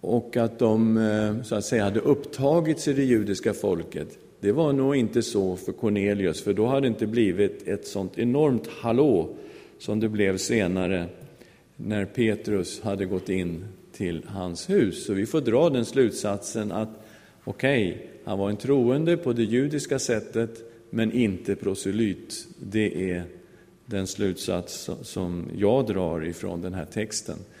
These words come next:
Han fruktade Gud, står det, och han bad alltid till Gud.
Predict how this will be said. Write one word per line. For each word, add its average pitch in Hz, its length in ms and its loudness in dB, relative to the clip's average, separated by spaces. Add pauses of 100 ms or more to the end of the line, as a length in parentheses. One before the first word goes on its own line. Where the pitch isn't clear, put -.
(420)
Han 180 260 4
fruktade 175 680 6
Gud, 143 380 6
står 117 340 6
det, 120 140 6
och 120 80 2
han 131 380 2 (1200)
bad 107 680 6 (160)
alltid 147 800 0
till 156 160 2
Gud. 95 600 2